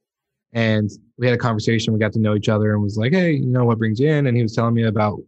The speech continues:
how he's working for, uh, Target, and he's part of the,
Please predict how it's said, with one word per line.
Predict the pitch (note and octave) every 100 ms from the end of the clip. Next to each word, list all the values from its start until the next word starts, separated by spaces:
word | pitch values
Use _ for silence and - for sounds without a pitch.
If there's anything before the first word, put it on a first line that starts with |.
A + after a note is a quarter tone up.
| _
how | B2+ A2
he's | G#2
working | A2+ A#2 G#2+
for, | A2 G#2 G2+
uh, | F#2+ F#2
Target, | C#3 C3+ C3 B2+
and | G#2+ G#2 G#2 _ -
he's | A2 G#2
part | A#2 A2
of |
the, | G#2 G2+ G2+ G2